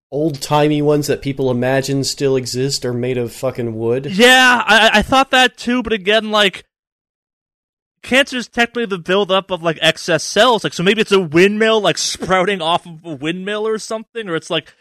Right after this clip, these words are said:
Speaker 2: you put too
Speaker 1: Bunch
Speaker 2: much
Speaker 1: of
Speaker 2: gr-
Speaker 1: tiny windmills?
Speaker 2: Yeah.
Speaker 1: Like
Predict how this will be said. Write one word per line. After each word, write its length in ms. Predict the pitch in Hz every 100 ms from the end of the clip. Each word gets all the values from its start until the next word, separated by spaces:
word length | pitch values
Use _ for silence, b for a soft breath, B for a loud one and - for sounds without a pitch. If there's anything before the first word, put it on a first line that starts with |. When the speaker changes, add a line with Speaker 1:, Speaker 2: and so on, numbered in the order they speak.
| b b
Speaker 2:
you 100 | 170
put 260 | - 214
too 120 | -
Speaker 1:
Bunch 180 | 214 185
Speaker 2:
much 80 | 226
Speaker 1:
of 40 |
Speaker 2:
gr- 60 | -
Speaker 1:
tiny 400 | 180 190 208 208
windmills? 800 | 196 220 214 220 220 233 220 190
Speaker 2:
Yeah. 320 | 226 202 160
Speaker 1:
Like 280 | 135 - -